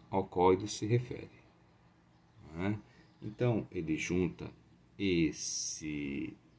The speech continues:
essa medida C A com C B para formar um cone.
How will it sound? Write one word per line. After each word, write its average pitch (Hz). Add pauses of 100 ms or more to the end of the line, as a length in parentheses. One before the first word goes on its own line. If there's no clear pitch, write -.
(220)
essa 82
medida 73
C -
A 82
com 143 (120)
C -
B 82
para -
formar 98
um 127
cone. -